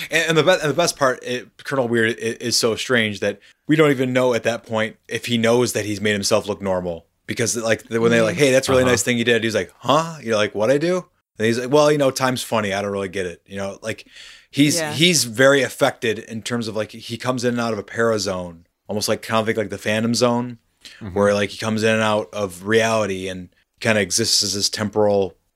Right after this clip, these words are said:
Speaker 1: ghost.
Speaker 3: He is, he was, yeah, I really liked that character. I thought he was
Speaker 2: Yeah.
Speaker 3: super interesting. And then when you
Speaker 1: Oh,
Speaker 3: get
Speaker 1: he's the best
Speaker 3: to his
Speaker 1: character.
Speaker 3: chapter, it's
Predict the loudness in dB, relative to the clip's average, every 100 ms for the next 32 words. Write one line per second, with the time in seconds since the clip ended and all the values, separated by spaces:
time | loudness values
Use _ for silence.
0 | _ 0 0 -2 -6 -10 _ _ _ _
1 | _ _ _ -4 -2 -2 -4 -6 -10 _
2 | _ _ -8 -6 -8 -12 -8 -4 -4 -4
3 | -14 -14 -6 -4 -4 -6 0 2 4 2
4 | -4 -10 _ -6 -2 0 0 -2 -4 -6
5 | -6 -4 -4 -4 -6 -4 -4 -4 -6 -6
6 | -6 -8 -8 -8 -8 -10 -8 -8 -6 -6
7 | -6 -4 0 2 2 2 0 0 -2 -4
8 | -8 0 0 0 -2 -6 -6 -10 _ _
9 | -6 -6 -6